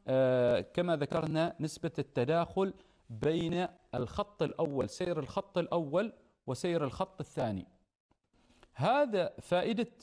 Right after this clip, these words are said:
هذا التداخل أننا نضمن تواصل واتصال التصوير مع بعضه البعض، ولا يوجد فاصل في المناطق التي تم تصويرها،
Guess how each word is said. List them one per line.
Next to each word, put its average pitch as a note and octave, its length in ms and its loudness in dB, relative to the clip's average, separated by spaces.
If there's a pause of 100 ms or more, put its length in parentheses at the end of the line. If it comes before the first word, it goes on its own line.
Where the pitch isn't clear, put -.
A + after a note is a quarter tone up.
هذا E3+ 300 2
التداخل F3+ 760 0 (360)
أننا G3 420 0
نضمن G3+ 580 0 (240)
تواصل G#3 840 2 (500)
واتصال C#3+ 1200 0 (260)
التصوير G#3+ 800 -2 (500)
مع D3+ 140 -2
بعضه F3 400 0
البعض، C3+ 400 -2
ولا F#3 260 2
يوجد G#3+ 380 -2
فاصل G3+ 600 0 (460)
في F#3+ 500 -2 (320)
المناطق D3+ 800 0 (160)
التي D3+ 320 -2
تم D#3+ 260 -4
تصويرها، A#2 600 -4